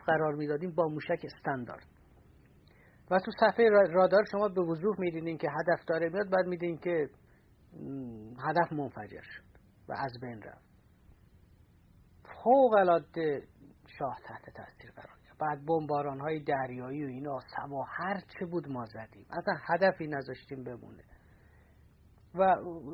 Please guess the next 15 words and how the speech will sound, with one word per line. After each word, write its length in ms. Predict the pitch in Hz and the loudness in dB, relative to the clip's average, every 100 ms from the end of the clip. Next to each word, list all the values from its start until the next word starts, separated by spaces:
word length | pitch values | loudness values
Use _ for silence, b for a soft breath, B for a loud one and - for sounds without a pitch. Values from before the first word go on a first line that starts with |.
| 156 | -8
به 80 | 185 | -4
طور 180 | 190 233 | -2 0
که 100 | 220 | 0
اصلاً 240 | 208 226 | 0 -2
ش-، 140 | 208 - 156 - - | -4 -8 -16 -8 2
شاه 200 | 220 - | 2 4
باور 380 | 180 170 165 220 | 4 6 6 6
نمی‌کرد 360 | 254 247 214 190 | 4 -4 -2 -2
همچین 220 | 190 - - | -4 -6 -2
سازمانی 500 | 160 143 160 208 226 | -2 -2 -6 -6 -4
داره، 140 | 190 | -4
همچین 260 | 156 151 - | -6 -8 -8
قدرتی 520 | 127 - 175 - 190 | -8 -8 -10 -8 -8
داره 300 | 123 101 - - _ _ _ _ _ _ _ _ _ _ _ _ _ _ _ _ _ _ _ _ _ _ _ _ 151 | -8 -10 -14 -20 _ _ _ _ _ _ _ _ _ _ _ _ _ _ _ _ _ _ _ _ _ _ _ _ -6
و 180 | 151 | -4